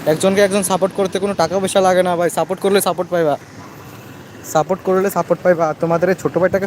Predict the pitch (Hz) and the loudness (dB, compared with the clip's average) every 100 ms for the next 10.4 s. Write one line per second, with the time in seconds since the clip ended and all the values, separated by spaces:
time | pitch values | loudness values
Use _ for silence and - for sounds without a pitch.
0 | 190 170 175 - 190 196 - 156 165 165 | -4 -4 -4 -2 -2 -2 -2 -2 2 2
1 | 143 131 - - - - - - - - | 2 -2 -4 -18 -20 -20 -20 -20 -20 -20
2 | - - - - - - - - - 147 | -18 -16 -12 -12 -12 -18 -20 -20 -2 2
3 | 160 185 185 180 196 196 190 165 156 170 | 4 4 4 2 2 2 0 -2 0 0
4 | 185 190 - 160 147 165 - 185 185 175 | 0 -4 -6 -12 -2 -2 2 0 2 -2
5 | 170 165 180 165 160 117 - - - - | -4 0 2 4 2 0 -10 -20 -20 -20
6 | - - - - 175 190 190 180 151 - | -20 -20 -8 0 4 4 4 2 0 -4
7 | - - - - - - - - 135 160 | -12 -18 -18 -16 -16 -16 -16 -10 -2 0
8 | 180 196 190 180 180 185 208 208 185 180 | 0 0 0 0 0 2 4 4 2 -2
9 | - 175 180 180 165 135 165 - 139 160 | 0 2 2 0 -4 -2 -4 -2 -2 0
10 | 170 175 156 127 | -2 0 -2 -2